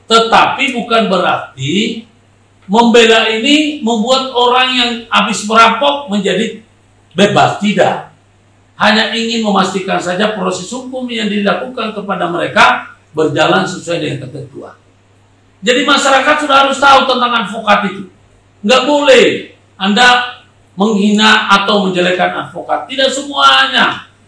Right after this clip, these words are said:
advokat itu buruk. Memang kita akui ada beberapa gelintir advokat yang mempermainkan hukum. Contohnya advokat yang bernama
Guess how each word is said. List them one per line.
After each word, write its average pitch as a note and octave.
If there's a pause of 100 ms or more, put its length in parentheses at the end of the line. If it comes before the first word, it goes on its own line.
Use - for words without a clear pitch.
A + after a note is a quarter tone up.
(120)
advokat F#3+
itu E3
buruk. C3 (480)
Memang G3
kita G3+
akui F#3
ada F#3+
beberapa F#3+
gelintir F#3+ (480)
advokat F#3
yang G#3 (540)
mempermainkan F3
hukum. C#3+ (400)
Contohnya E3
advokat F#3
yang F#3+ (240)
bernama E3